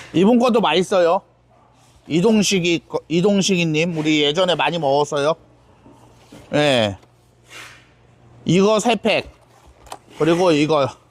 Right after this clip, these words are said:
곶감, 곶감 세 팩 해갖고 삼만 오천 원 무배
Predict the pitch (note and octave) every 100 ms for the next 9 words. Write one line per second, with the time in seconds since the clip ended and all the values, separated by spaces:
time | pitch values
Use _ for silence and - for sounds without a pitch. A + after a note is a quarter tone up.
0 | - - _ E3+ F3 F#3 D3 A2 _ _
1 | _ _ _ _ _ _ _ _ B3+ C4
2 | G#3+ F#3 G#3 - F3+ B2+ _ _ _ _
3 | _ - - - - G3+ G3+ G3+ G3+ G#3
4 | G#3 F#3+ B3 B3+ A3 E3 D#3+ G3+ F#3+ D#3
5 | D#3+